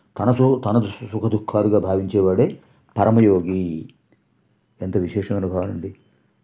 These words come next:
ఒక్క వాక్యంలో చెప్పేశారు స్వామి పరమహంసతత్వం, పరమయోగితత్వం. మహానుభావులు రామకృష్ణ పరమహంస, అలాగే రమణ మహర్షి,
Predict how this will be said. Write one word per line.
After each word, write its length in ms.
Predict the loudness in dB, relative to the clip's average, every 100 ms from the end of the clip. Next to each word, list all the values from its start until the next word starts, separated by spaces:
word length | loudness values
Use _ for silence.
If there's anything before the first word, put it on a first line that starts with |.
| _ -8
ఒక్క 200 | -2 0
వాక్యంలో 440 | 2 2 2 2
చెప్పేశారు 500 | 2 -2 -2 -2 -4
స్వామి 320 | -6 -8 -8 -14 _ _ _ _ _ _ _ _ -4
పరమహంసతత్వం, 760 | 0 0 -2 -4 -4 -4 -6 -12 -14 _ _ _ -6
పరమయోగితత్వం. 840 | -4 2 2 2 -2 -6 -10 -12 -16 _ _ _ _ _ _ _ _ _ _ _ _ _ _ _ -6
మహానుభావులు 520 | -2 0 2 2 4
రామకృష్ణ 440 | 4 0 -4 -6
పరమహంస, 480 | -4 -4 -4 -6 -6 -10 -12 _ _ _ _ _ _ _ _ _ _ _ _ _ _ _ _ _ _ _ _ -4
అలాగే 460 | -2 -2 -4 -8 -8 -2
రమణ 160 | 2
మహర్షి, 500 | 2 0 -4 -10 -12